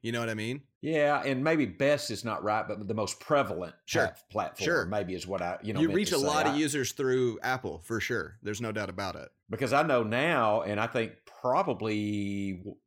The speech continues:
Speaker 2: I, maybe you, L J, turned me on to it, but I think I use Google Chrome more now than I E, or certainly more than Firefox or
Speaker 1: Sure.
Speaker 2: Safari.
Speaker 1: Sure.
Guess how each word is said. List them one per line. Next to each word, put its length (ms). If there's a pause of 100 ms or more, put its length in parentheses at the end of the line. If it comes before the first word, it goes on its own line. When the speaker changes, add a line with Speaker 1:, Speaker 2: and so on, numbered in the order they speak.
Speaker 2:
I, 120
maybe 320
you, 240
L 120
J, 140
turned 240
me 60
on 80
to 40
it, 40
but 80
I 100
think 200
I 60
use 240
Google 300
Chrome 420
more 260
now 300
than 340
I 300
E, 180
or 120
certainly 380
more 180
than 120
Firefox 760
or 160
Speaker 1:
Sure. 300
Speaker 2:
Safari. 400 (180)
Speaker 1:
Sure. 260